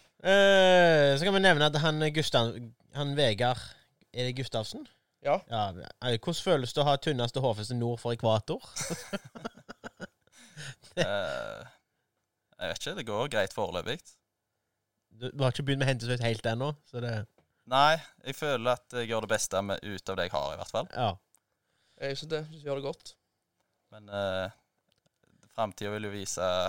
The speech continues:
Speaker 3: <laughs>
Speaker 2: Ja, for
Speaker 3: hva
Speaker 2: du
Speaker 3: som
Speaker 2: fikk,
Speaker 3: skjer.
Speaker 2: du fikk spørsmål fra Jan Eivind nå.
Speaker 1: Men kommer du til å beholde, beholde
Speaker 2: Hannes-
Speaker 1: det håret du har, eller kommer du til på et visst tidspunkt
Speaker 3: Nei,
Speaker 1: til bare
Speaker 3: det er jo en daglig vurdering, da,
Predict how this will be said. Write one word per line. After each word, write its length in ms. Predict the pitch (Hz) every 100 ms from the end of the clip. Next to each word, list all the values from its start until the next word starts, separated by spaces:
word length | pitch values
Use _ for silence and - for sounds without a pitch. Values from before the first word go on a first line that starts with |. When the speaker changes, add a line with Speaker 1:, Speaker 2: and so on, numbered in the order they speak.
| - - - - -
Speaker 3:
<laughs> 800 | - - - - _ _ - 220
Speaker 2:
Ja, 80 | 151
for 80 | 147
Speaker 3:
hva 60 | 123
Speaker 2:
du 20 |
Speaker 3:
som 80 | 196
Speaker 2:
fikk, 100 | 120
Speaker 3:
skjer. 100 | 139 - _ _
Speaker 2:
du 80 | 175
fikk 100 | -
spørsmål 280 | 170 156 170
fra 80 | 170
Jan 100 | 170
Eivind 220 | 139 135 139
nå. 80 | 190 - _ _ -
Speaker 1:
Men 120 | 165
kommer 160 | 208 185
du 80 |
til 80 | 175
å 60 | 170
beholde, 320 | - 143 127 -
beholde 400 | 156 160 175 139
Speaker 2:
Hannes- 160 | 143 147
Speaker 1:
det 80 |
håret 260 | 139 127 127
du 60 | 120
har, 180 | 180 214
eller 100 | 170
kommer 220 | 190 143
du 60 | 135
til 80 | -
på 80 | 143
et 60 |
visst 160 | 131 - - -
tidspunkt 320 | 120 - 98
Speaker 3:
Nei, 60 | 120
Speaker 1:
til 100 | 139
bare 80 | 143
Speaker 3:
det 40 | 131
er 60 | 143
jo 40 |
en 60 | 139
daglig 320 | 131 107 107 110
vurdering, 360 | 104 90 87
da, 80 | 113